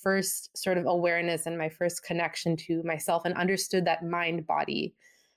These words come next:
um, connection that people always talk about. It never really made sense to me, but I started to actually understand it.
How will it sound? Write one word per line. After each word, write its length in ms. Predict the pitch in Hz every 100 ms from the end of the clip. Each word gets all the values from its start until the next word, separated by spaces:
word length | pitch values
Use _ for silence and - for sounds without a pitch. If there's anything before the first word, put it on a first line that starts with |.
| _ -
um, 320 | 165 160 165
connection 480 | - 180 156 - 160
that 120 | -
people 280 | 175 175 -
always 380 | 170 170 175 160
talk 280 | - 165 -
about. 280 | 156 151 -
It 180 | 185
never 240 | 190 180 180
really 240 | 180 175
made 220 | 175 170
sense 320 | - 156 160 -
to 100 | 170
me, 140 | 170
but 200 | 156 170
I 100 | 180
started 380 | 165 - 170 165
to 80 | -
actually 480 | 160 - 175 165 - _ _ _ _ _ _ _
understand 520 | 165 170 - 165 165
it. 180 | 160 -